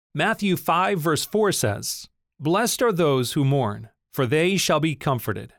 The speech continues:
Isaiah fifty-three, verse five says, "But the Messiah was pierced for our transgressions. He was crushed for our iniquities. Upon him was the penalty that brought us peace,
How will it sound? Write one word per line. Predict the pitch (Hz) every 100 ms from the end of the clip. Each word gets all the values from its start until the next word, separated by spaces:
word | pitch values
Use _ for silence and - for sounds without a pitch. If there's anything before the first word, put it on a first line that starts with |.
| _ _ _ _ _ _ -
Isaiah | 147 147 214 208
fifty-three, | 156 214 - 175 - 180 190
verse | 151 143 -
five | 160 156 131 107
says, | 113 90 - - - _ _ _ -
"But | 151
the | 156
Messiah | 151 - 220 220 156
was | 139 127
pierced | - 220 196 123 -
for | - 131
our | 156 180 180
transgressions. | 175 147 113 135 127 113 113 - - - _ _ _ _
He | 190
was | 202 -
crushed | - 220 175 127 -
for | 131 -
our | 156 180 180
iniquities. | 139 139 139 117 101 104 - - - _ _
Upon | 117 - 175 208
him | 180 185 202 220
was | 151 120
the | 120
penalty | - 185 185 190 - 190
that | 156 110
brought | 139 165
us | 165 151
peace, | - 175 117 98 -